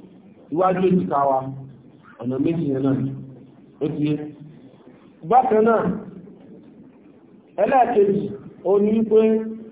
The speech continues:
ká kọ́kọ́ gbé ọwọ́, ká tó ṣe Allahu Akbar. Ẹlẹ́ẹ̀kẹta, ó ní pé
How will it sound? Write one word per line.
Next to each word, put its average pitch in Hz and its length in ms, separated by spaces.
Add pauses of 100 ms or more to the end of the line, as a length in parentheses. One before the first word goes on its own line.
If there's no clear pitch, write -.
(300)
ká 214 140
kọ́kọ́ 220 340
gbé 214 240
ọwọ́, 208 360 (500)
ká 156 140
tó 170 140
ṣe 156 140
Allahu 143 320
Akbar. 120 360 (1200)
Ẹlẹ́ẹ̀kẹta, 185 680 (320)
ó 147 140
ní 165 160
pé 180 180